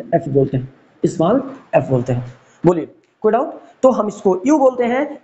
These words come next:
इसको वी बोलते हैं और इसको सी, मतलब जो object हमने रखा है उसको यू, जो हम ऑ-, रखा है उसको वी,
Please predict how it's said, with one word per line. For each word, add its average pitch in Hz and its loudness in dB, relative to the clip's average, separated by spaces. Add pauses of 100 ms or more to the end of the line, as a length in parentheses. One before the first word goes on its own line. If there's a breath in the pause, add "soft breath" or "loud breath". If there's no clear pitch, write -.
इसको 208 0
वी 208 0
बोलते 226 0
हैं 180 -6
और 196 0
इसको 202 0
सी, 214 0
मतलब 180 2
जो 233 2
object 196 -2
हमने 185 -4
रखा 175 0
है 208 -2 (120)
उसको 233 2
यू, 277 2 (200)
जो 202 2
हम 196 -2
ऑ-, 175 -2
रखा 185 0
है 165 2
उसको 160 0
वी, 294 2